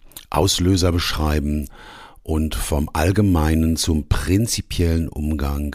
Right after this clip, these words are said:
mit der Angst aus meiner Sicht kommen. Das alles wird, anders als bisher, in diesem Podcast in fünf hoffentlich kürzeren Episoden geschehen.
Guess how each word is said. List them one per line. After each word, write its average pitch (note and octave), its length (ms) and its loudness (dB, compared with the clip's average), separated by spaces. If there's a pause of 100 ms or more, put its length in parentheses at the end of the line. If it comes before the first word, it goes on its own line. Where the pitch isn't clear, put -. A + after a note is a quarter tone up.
mit C#2 220 -4
der B1+ 160 -2
Angst C2+ 320 -8
aus D#2+ 260 -2
meiner C#2 460 -4
Sicht D#2 320 -6
kommen. B1+ 320 -6 (1700)
Das D#3+ 200 6
alles A#2 360 4
wird, C3+ 320 4
anders F3+ 320 4
als C3 240 0
bisher, F2 680 2 (160)
in A#2+ 140 -2
diesem A#2+ 260 2
Podcast A2+ 640 0
in G#2 160 2
fünf C3+ 680 4
hoffentlich B2+ 680 2
kürzeren F#2 560 0
Episoden C#2+ 680 -4
geschehen. - 580 -10